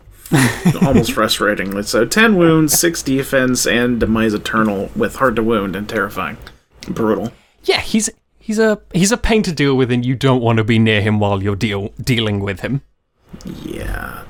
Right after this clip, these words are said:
Speaker 2: Next up, we already covered this model before, Jakuna Ubume. Same thing here, although there's a bit more of a bubble aspect with a Jackdaw crew, which I think is more enticing to bring Jakuna with you.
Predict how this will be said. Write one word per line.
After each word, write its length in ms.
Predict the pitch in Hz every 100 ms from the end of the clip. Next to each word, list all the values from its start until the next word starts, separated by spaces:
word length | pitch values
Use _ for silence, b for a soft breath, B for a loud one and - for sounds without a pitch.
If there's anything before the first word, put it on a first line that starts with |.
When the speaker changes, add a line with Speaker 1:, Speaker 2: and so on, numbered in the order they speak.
| B B B B B -
Speaker 2:
Next 380 | 175 269 - 214
up, 260 | 214 180
we 220 | 156 170 175
already 220 | 160 156
covered 280 | 156 139 135
this 200 | 127 -
model 260 | 123 117
before, 460 | 113 - - 180 180
Jakuna 500 | 135 117 135 120 110
Ubume. 520 | 110 170 160 156 147 143 b b _ -
Same 640 | - - - - 160 190 185
thing 300 | - 180 165
here, 220 | 175 147
although 340 | 147 151 143
there's 360 | 139 131 139 127
a 60 |
bit 180 | 120 131
more 400 | 131 127 127 123
of 300 | 120 120 113
a 160 | 117 113
bubble 420 | 113 113 117 117
aspect 540 | 110 113 - 110 110
with 180 | 110 107
a 60 | 98
Jackdaw 580 | 104 101 113 - 139 143
crew, 300 | - 156 139
which 160 | 117
I 60 | 110
think 260 | 120 110
is 180 | 104 98
more 180 | 117 110
enticing 580 | 104 - 107 104 135 135
to 60 |
bring 340 | 120 135 135 131
Jakuna 440 | 120 - 117 120
with 220 | 123 117
you. 180 | 151 160